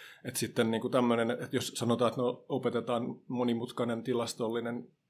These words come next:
niin kuin malli ennustamaan sanoja, niin sitä voisi ajatella, että no, se pystyy varmaan tuottamaan niin kuin tekstiä sitten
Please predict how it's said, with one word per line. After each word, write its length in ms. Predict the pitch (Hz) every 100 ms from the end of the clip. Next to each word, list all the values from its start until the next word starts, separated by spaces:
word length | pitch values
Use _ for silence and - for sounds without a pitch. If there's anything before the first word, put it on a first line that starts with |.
| -
niin 180 | 117 113
kuin 120 | 113
malli 600 | 117 117 113 117 117 - _ -
ennustamaan 520 | 113 113 - 117 117
sanoja, 440 | - 127 117 110
niin 100 | 110
sitä 160 | 104 117
voisi 180 | 113 120
ajatella, 260 | 117 120
että 80 | 113
no, 40 | 127
se 100 | -
pystyy 360 | 131 - 127
varmaan 300 | 117 120 117
tuottamaan 560 | 117 117 113 - 113 117
niin 100 | 127
kuin 120 | 151
tekstiä 520 | 117 110 - - 160
sitten 400 | 143 - - 147